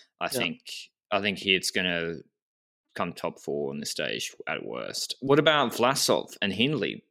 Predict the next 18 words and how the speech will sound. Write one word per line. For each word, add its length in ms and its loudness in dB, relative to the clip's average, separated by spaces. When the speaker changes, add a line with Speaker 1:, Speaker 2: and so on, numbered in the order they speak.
Speaker 1:
Bora 320 6
kinda 280 4
got 240 4
guys 260 4
close, 380 2
Benji. 480 0
Do 120 2
they 220 4
attack 400 0
early 280 6
with 140 0
Hindley 400 4
and 140 -2
try 360 0
and 160 -2
put 160 0
pressure 500 2
on 300 -4